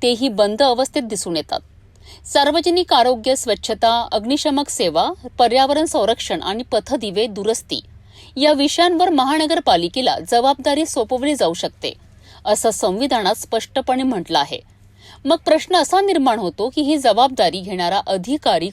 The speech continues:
कुठे आहे? बडनेरा झोन क्रमांक चारच्या कार्यालयासमोरच ही अवस्था असल्याने जनतेच्या रोषाला आणखी फाटा फुटतोय. नागरिकांनी यावरून जोरदार संताप व्यक्त केला असून रस्त्यावर उतरून आंदोलन करण्याचा इशाराही दिला आहे.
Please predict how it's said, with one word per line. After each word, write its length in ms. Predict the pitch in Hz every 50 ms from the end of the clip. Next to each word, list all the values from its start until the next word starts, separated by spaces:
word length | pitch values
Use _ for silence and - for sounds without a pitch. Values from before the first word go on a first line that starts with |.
| -
कुठे 300 | - 220 196 - - 247
आहे? 220 | 202 147 175 135 - - _ _ - _ _ _ _ _ _ - - - - - - - -
बडनेरा 420 | 247 294 285 262 330 339 381 392
झोन 260 | 320 302 311 320 320
क्रमांक 440 | 311 330 311 285 302 302 294 - - 320 294 -
चारच्या 360 | 294 233 208 202 - - 254
कार्यालयासमोरच 960 | 254 - 220 180 170 170 170 175 180 - - 185 214 240 226 175 - - - - -
ही 80 | 233 220
अवस्था 440 | 196 180 175 226 269 - - 339 302
असल्याने 460 | 214 - - 165 156 151 160 180 214 - - - - - - - - 226
जनतेच्या 560 | 214 277 277 294 339 330 - 349 302 - 370 349
रोषाला 420 | 294 220 226 - 247 240 254 254
आणखी 420 | 247 - 202 202 202 180 - - 262 -
फाटा 340 | - - 233 185 180 220 208
फुटतोय. 440 | 214 - 202 - - - - 139 - - - - - - - - - - - - - - - - - -
नागरिकांनी 680 | 285 302 294 285 339 381 - 392 381 370 381 392 370
यावरून 420 | 311 285 277 277 285 302 320 302 277
जोरदार 340 | 254 226 220 214 226 240 269
संताप 460 | - - 262 214 190 180 269 302 - -
व्यक्त 280 | 226 185 - - 196 180
केला 180 | - 190 170 170
असून 300 | 190 240 - - 165 147 - - - - - - -
रस्त्यावर 560 | 233 240 262 262 - - - 294 294 294 349
उतरून 340 | 349 302 190 - 220 220 226 -
आंदोलन 440 | - 202 202 208 208 247 254 285 294
करण्याचा 540 | 294 - 240 196 180 185 185 180 - 226 220
इशाराही 500 | 208 196 - - 247 240 247 247 240 294
दिला 200 | 240 240 156 -
आहे. 200 | 127 151 151 -